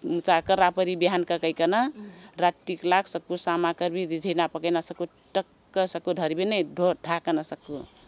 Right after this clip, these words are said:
Speaker 1: तो दोसरा हमरा रात कन सजिलो ही था।
Speaker 2: हम्म।
Speaker 1: सजिलो ही दोसरा बिहान सकु पका पुको के सेक भी सकु टीना तरकारी छौक भी नहीं।
Speaker 2: हजुर।
Speaker 1: जा हमा ठारो चलन ताप रिझा का सेकना त छौक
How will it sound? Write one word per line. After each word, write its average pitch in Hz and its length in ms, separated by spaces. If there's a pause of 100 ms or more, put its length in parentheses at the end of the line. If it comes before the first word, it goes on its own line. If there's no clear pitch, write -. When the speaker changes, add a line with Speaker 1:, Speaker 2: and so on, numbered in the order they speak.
(480)
Speaker 1:
तो 156 80
दोसरा 160 380
हमरा 165 360
रात 165 280
कन 165 500 (520)
सजिलो 190 500
ही 185 120
था। 135 320 (140)
Speaker 2:
हम्म। 202 140 (720)
Speaker 1:
सजिलो 165 520
ही 175 120
दोसरा 165 460 (760)
बिहान 165 340
सकु 180 360
पका 170 380
पुको 165 260
के 185 120
सेक 160 280
भी 175 200
सकु 175 300
टीना 175 320
तरकारी 175 440
छौक 190 260
भी 202 160
नहीं। 214 220
Speaker 2:
हजुर। - 1040
Speaker 1:
जा 170 300
हमा 175 200
ठारो 170 340
चलन 170 300
ताप 165 240 (320)
रिझा 175 260
का 175 100
सेकना 170 340
त 175 180
छौक 202 200